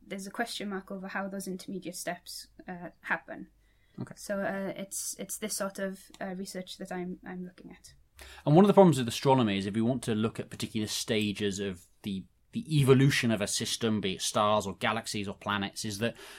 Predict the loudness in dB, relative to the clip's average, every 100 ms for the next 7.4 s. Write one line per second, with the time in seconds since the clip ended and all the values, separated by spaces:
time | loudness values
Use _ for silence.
0 | -4 4 6 6 6 2 2 -2 -2 -4
1 | -4 -6 -2 0 2 0 -2 -4 -4 -6
2 | 0 0 0 0 0 2 2 2 -4 -12
3 | -16 -20 -12 -4 -2 0 0 0 0 0
4 | 2 2 2 0 -2 -2 -2 -2 0 0
5 | -4 -10 -8 -6 -6 2 4 4 2 -2
6 | -4 -4 -4 0 2 2 0 -2 2 2
7 | 2 -4 -4